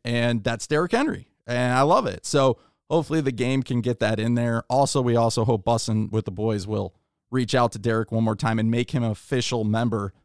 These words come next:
I think he's earned it. So let's dive into some of these tags, and then we will get into your comments as we kinda go through here. So this is Titan Upload Live. In case you're kinda just watching or listening on the podcast, we will be on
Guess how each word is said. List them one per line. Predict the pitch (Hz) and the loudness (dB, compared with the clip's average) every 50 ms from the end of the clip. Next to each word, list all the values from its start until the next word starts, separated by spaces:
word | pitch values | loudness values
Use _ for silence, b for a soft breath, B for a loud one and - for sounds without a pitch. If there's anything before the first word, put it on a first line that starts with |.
| _ _ _ _ _ _ | _ _ _ _ _ _
I | - | -8
think | 113 107 - | -8 -8 -6
he's | - 98 87 - - _ _ - | -8 -10 -10 -10 -14 _ _ -4
earned | 110 110 113 110 98 | -2 0 0 -2 -4
it. | 92 - - - _ _ _ _ _ _ _ _ - | -6 -10 -14 -20 _ _ _ _ _ _ _ _ -6
So | - 175 | -2 0
let's | 220 240 208 170 | 0 0 0 2
dive | 160 185 180 185 185 | 2 4 4 4 2
into | 185 180 175 | 2 0 0
some | - - 175 165 156 | -2 -2 -2 -2 -2
of | 143 | -2
these | 135 123 - - | -4 -6 -6 -2
tags, | - 151 147 143 147 120 | 0 2 2 2 2 0
and | 123 123 | -2 -2
then | 131 131 | -2 0
we | 131 135 | 0 0
will | 127 123 | -2 -2
get | 113 123 127 | -2 -2 0
into | 123 120 120 | 0 0 -2
your | 117 110 113 | -2 -4 -4
comments | 101 - - 131 123 123 120 117 117 110 - - - - _ _ _ _ _ _ _ _ - | -4 -4 -2 -2 0 0 -2 -4 -4 -6 -8 -10 -10 -12 _ _ _ _ _ _ _ _ -4
as | 123 127 110 120 | -2 -2 -2 0
we | 123 117 110 104 92 | -2 -2 -2 -4 -4
kinda | - - 135 120 110 | -4 -2 -2 -2 -2
go | 98 117 113 107 | 0 0 -2 -2
through | - - 131 127 | -2 -4 -4 -2
here. | 117 113 110 107 104 | 0 0 0 -2 -2
So | - - 127 113 107 107 - - | 0 0 2 2 2 0 -2 -4
this | - 135 - | -6 -6 -6
is | 120 117 | -6 -6
Titan | - - 165 180 175 165 | 0 2 2 2 2 2
Upload | 180 180 - 160 170 165 165 156 | 0 0 0 2 0 2 2 4
Live. | 151 156 151 156 156 156 151 151 151 135 - _ _ _ _ _ _ _ _ _ - | 4 4 6 6 4 4 4 2 0 -2 -6 _ _ _ _ _ _ _ _ _ -4
In | 151 | -2
case | 151 143 - | -2 -2 -2
you're | 147 | -2
kinda | 131 - 151 143 147 | 0 0 2 2 2
just | 135 131 143 - - | 0 -2 -4 -4 0
watching | 123 135 135 139 139 - - 147 143 139 135 | 2 2 4 4 2 2 0 0 0 0 0
or | - 135 131 123 123 120 | 0 2 2 2 2 0
listening | 113 131 156 156 - 160 143 135 135 127 | 0 0 0 0 0 0 2 2 2 2
on | 107 123 123 120 | 2 2 2 2
the | 117 | 2
podcast, | - - 143 147 135 - - 143 143 135 131 123 - _ _ _ _ _ _ _ - | 2 2 2 2 2 2 2 4 4 4 4 2 -2 _ _ _ _ _ _ _ -8
we | 131 131 | -6 -4
will | 113 107 123 151 170 175 170 | -2 2 4 4 6 4 4
be | 143 120 156 156 156 151 - | 2 2 2 2 2 2 2
on | 131 139 143 143 143 139 139 135 131 127 123 | 2 2 4 4 4 4 4 2 0 -2 -4